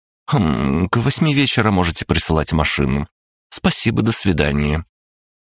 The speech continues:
Я все больше убеждался, что мои подозрения не были беспочвенными.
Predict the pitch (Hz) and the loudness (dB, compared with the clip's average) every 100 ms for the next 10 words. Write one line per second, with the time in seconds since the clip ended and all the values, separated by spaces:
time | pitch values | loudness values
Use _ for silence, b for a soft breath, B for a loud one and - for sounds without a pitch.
0 | - 67 71 80 - 76 82 - 85 78 | -6 0 0 0 0 0 0 0 0 0
1 | 78 71 76 80 - 73 78 78 78 80 | 0 2 0 0 -2 -2 0 0 0 0
2 | 78 78 76 78 85 80 78 78 73 73 | 0 0 2 2 2 2 2 2 2 0
3 | 71 73 - 69 - 62 64 65 65 62 | 0 -2 -2 -2 -2 -4 -6 -6 -6 -8